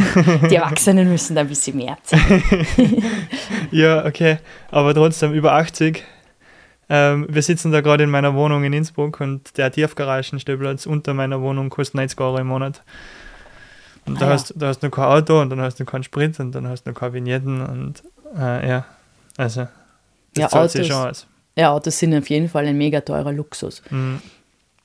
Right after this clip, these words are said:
Speaker 1: Es wär halt schön, wenn, wenn's einfach mehr Modelle gäbe und da ist zum Beispiel ja Innsbruck auch schlechter als Wien, was einfach Carsharing oder so betrifft.
Speaker 2: Ja.
Speaker 1: Weil ich mein, du weißt es selber, aber bei mir ist das auch dann doch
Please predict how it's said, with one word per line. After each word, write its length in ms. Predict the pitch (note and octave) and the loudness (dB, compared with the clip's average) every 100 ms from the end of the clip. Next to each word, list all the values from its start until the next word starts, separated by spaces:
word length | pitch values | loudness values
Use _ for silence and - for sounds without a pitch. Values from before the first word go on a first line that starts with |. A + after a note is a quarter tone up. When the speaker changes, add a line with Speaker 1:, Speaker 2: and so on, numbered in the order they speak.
| _ _ _ | _ _ _
Speaker 1:
Es 140 | - - | -6 2
wär 100 | D3+ | 4
halt 180 | D#3 | 4
schön, 280 | - E3 E3 | 2 2 2
wenn, 340 | D#3 D3+ D3+ - - - | 2 0 -2 -6 -14 -6
wenn's 260 | - D3 | -4 -2
einfach 240 | D3+ C#3+ C#3 | -4 -6 -4
mehr 160 | C#3 | -2
Modelle 440 | C#3+ D3 D3 C#3+ D3 | -2 -4 -4 -4 -4
gäbe 380 | D3 D3 D#3+ D3+ | -2 -2 0 -2
und 160 | C#3 | -2
da 100 | C3+ | -4
ist 120 | C#3 - | -6 -8
zum 100 | D3 | -8
Beispiel 320 | C#3+ - C#3 | -8 -6 -6
ja 40 | |
Innsbruck 460 | - D#3+ - D3+ - | -4 -6 -8 -12 -6
auch 220 | - C#3+ | -6 -6
schlechter 400 | - B2+ - C#3 | -6 -8 -6 -6
als 240 | C#3 C#3 C#3+ | -6 -6 -2
Wien, 260 | C#3+ D3 | 0 0
was 140 | C3+ C3+ | -4 -8
einfach 220 | B2+ C3 | -10 -12
Carsharing 640 | - C3+ - C3+ B2 B2 C3 | -8 -6 -6 -6 -4 -4 -4
oder 140 | - | -8
so 140 | - D3 | -12 -12
betrifft. 420 | - B2+ - - - | -10 -12 -12 -16 -8
Speaker 2:
Ja. 240 | C#3 C3 C3 - _ _ _ | 0 0 -2 -14 _ _ _
Speaker 1:
Weil 240 | - C#3+ C#3+ | -4 -2 -2
ich 140 | C3+ | -2
mein, 240 | D#3 D3+ | -2 -2
du 120 | C#3+ D3 | -4 -2
weißt 280 | C3+ C#3+ D3 | 0 -2 -8
es 120 | - | -4
selber, 420 | C#3 D3+ D#3 D3+ | -2 0 0 0
aber 160 | D3 C#3 | -2 -4
bei 80 | C#3+ | -2
mir 360 | D3+ D3 D3 - E3 _ | 0 0 -4 -8 -20 _
ist 180 | - - | -8 -6
das 100 | D3 | -2
auch 300 | A2+ B2 D#3 | 2 0 -2
dann 320 | - C#3+ D3 | -6 -4 -2
doch 300 | C#3 C#3 - | -4 -6 -8